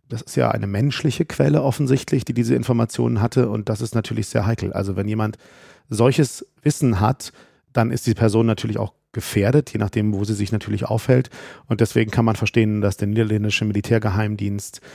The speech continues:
alles daran setzt, da eigentlich nicht aufzutauchen. Und die wollten das auch nicht unbedingt, dass sie da als, als die Ursprungsquelle für diese Warnung und dann die detaillierten Hinweise irgendwie auftauchen. Also ist jetzt nicht so, dass die da so jetzt mega stolz drauf wären und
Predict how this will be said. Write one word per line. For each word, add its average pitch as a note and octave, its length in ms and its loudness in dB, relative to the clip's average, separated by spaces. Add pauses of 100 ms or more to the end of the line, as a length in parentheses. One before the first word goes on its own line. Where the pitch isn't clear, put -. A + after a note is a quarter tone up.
(240)
alles A2+ 240 2
daran G#2 260 2
setzt, G#2+ 300 -2
da A2+ 60 0
eigentlich G2+ 300 -4
nicht G#2+ 120 -4
aufzutauchen. A2+ 640 -4
Und G#2 160 -10
die G2 80 -8
wollten G#2 300 -2
das F#2 120 -2
auch F2 120 -6
nicht F2 180 -10
unbedingt, F#2+ 400 -8 (240)
dass - 180 -4
sie A#2 120 -2
da F#2+ 140 2
als, - 320 -6 (500)
als G#2 220 -4
die G#2 160 -2
Ursprungsquelle G#2 1700 -2
für - 180 -6
diese G2+ 260 -2
Warnung G#2 520 4
und G2+ 180 -4
dann G2 100 0
die G2 100 -4
detaillierten G2+ 460 -2
Hinweise G2 440 -4
irgendwie G2+ 260 -6
auftauchen. - 840 -4 (120)
Also A#2+ 180 0
ist C3+ 140 0
jetzt C3+ 160 6
nicht B2 140 0
so, B2+ 120 4
dass B2 200 4
die A#2+ 60 -6
da A2+ 140 4
so G#2+ 80 2
jetzt A2 160 0
mega A2+ 240 2
stolz A#2+ 260 0
drauf - 260 -6
wären G#2 200 0
und G#2+ 260 -10